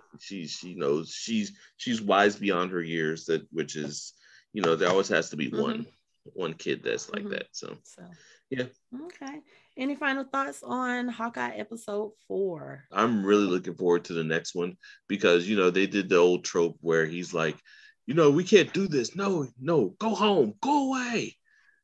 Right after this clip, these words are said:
Speaker 1: And you know she's not gonna go away. Like,
Speaker 2: Or she is,
Speaker 1: like,
Speaker 2: and
Speaker 1: really?
Speaker 2: he's gonna realize that he needs her.
Speaker 1: Or, yeah, he, he's gonna get captured again, and she's gonna go after him. Blah, blah, blah. Yakety schmackety.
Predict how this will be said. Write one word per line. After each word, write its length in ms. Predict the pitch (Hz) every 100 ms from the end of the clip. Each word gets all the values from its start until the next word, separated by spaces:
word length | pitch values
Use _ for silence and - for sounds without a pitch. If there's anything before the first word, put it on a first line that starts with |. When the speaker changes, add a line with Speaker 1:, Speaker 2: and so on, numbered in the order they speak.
| -
Speaker 1:
And 180 | 85 90
you 60 |
know 160 | 101 90
she's 240 | - 76
not 160 | 76 -
gonna 160 | -
go 140 | 58 53
away. 360 | 50 53 50 -
Like, 220 | 50 50 - - _ _ _ _ - -
Speaker 2:
Or 200 | 214 214
she 240 | - 226
is, 320 | 214 220 202
Speaker 1:
like, 80 | 190
Speaker 2:
and 80 | 185
Speaker 1:
really? 140 | 220 -
Speaker 2:
he's 60 |
gonna 160 | 185 170
realize 500 | 170 190 170 165 160
that 100 | 165
he 140 | 180
needs 380 | 170 175 170 170
her. 280 | 151 143 175 - -
Speaker 1:
Or, 260 | 69 65
yeah, 340 | 73 78 71 73
he, 160 | 101
he's 300 | 101 101 104 98
gonna 140 | 85
get 240 | 85 82
captured 400 | - 82 - 85
again, 300 | 78 78 69 71
and 100 | 71
she's 180 | 76
gonna 160 | - 73
go 160 | 71 67
after 400 | 64 64 60 55
him. 180 | 60 - -
Blah, 380 | 50 58 55 58
blah, 540 | - 50 50 50 50 50
blah. 320 | 50 50 50 50
Yakety 400 | 50 50 - -
schmackety. 560 | - - - - - -